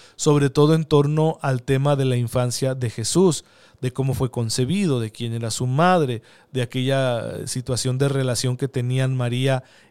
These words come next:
e Isabel, ¿no? Que eran parientas. Nos da más datos, pues.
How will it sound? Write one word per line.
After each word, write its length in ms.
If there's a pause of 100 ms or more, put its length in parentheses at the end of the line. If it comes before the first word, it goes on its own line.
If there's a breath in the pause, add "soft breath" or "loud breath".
e 80
Isabel, 640
¿no? 120
Que 120
eran 180
parientas. 720 (360 soft breath)
Nos 180
da 100
más 260
datos, 440
pues. 480